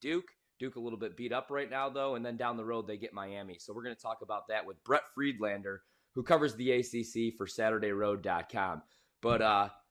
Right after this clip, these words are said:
let's take a look at some of these games right now, and let's start with this noon slate. Actually, before we even get into the noon slate, something that I wanna talk about here, Kentucky, Georgia.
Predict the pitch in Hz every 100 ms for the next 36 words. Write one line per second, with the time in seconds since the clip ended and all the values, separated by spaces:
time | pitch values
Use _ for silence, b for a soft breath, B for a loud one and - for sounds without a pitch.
0 | _ - - 190 175 175 156 175 165 160
1 | 156 165 180 170 165 147 160 180 143 151
2 | - 156 147 147 127 117 120 151 185 -
3 | 135 135 - - - 135 196 208 175 143
4 | 123 135 135 117 101 104 120 123 - 101
5 | 98 - 151 160 135 120 123 113 104 117
6 | 113 110 110 107 113 107 101 - 127 120
7 | 92 107 117 123 127